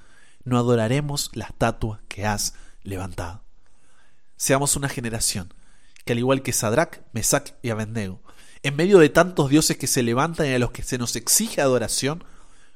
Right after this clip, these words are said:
podamos decir como Romanos catorce ocho: "Si vivimos, para el Señor vivimos, y si morimos, para el Señor morimos. Así pues, sea que vivamos o que muramos,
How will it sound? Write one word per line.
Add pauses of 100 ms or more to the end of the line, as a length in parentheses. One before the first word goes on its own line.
(140)
podamos
decir
como
Romanos
catorce
ocho: (460)
"Si
vivimos, (240)
para
el
Señor
vivimos, (280)
y
si
morimos, (180)
para
el
Señor
morimos. (240)
Así
pues,
sea
que
vivamos
o
que
muramos,